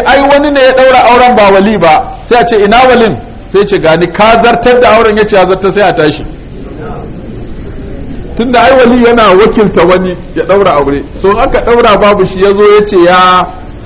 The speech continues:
halasta ɗaurawar da wancan ya yi, shikenan wancan ya zama wakilinsa, an wuce nan. Amma aka ce ba a yi siga ba. Kawai, to in ba a yi siga ba me aka yi? Kaga ba a yi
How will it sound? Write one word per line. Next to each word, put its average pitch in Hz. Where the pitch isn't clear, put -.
halasta 180
ɗaurawar 180
da 160
wancan 160
ya 135
yi, 131
shikenan 196
wancan 202
ya 180
zama 180
wakilinsa, 143
an 170
wuce 170
nan. 110
Amma 147
aka 214
ce 202
ba 170
a 151
yi 139
siga 156
ba. 110
Kawai, 180
to 175
in 220
ba 233
a 202
yi 175
siga 190
ba 185
me 165
aka 165
yi? 131
Kaga 359
ba 233
a -
yi 185